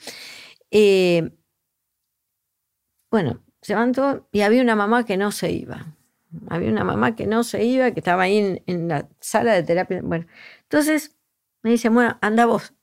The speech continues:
como, bueno, anda vos a ver si la convences. Entonces yo voy con la frase estándar, ¿no? Que es esa que abre,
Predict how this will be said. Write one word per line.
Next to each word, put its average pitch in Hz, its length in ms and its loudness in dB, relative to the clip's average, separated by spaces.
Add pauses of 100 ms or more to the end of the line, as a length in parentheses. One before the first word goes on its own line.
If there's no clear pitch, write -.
(260)
como, 180 260 2
bueno, 180 220 0 (1040)
anda - 160 -2
vos 494 220 2
a - 80 2
ver 480 160 2
si - 120 0
la - 140 0
convences. 427 540 0 (960)
Entonces 392 440 4
yo 381 140 4
voy 359 180 6
con 262 200 2
la 202 340 0
frase 226 480 2
estándar, 185 600 2 (760)
¿no? 233 380 0
Que 196 220 2
es 220 120 0
esa 220 240 2
que 233 120 4
abre, 240 380 2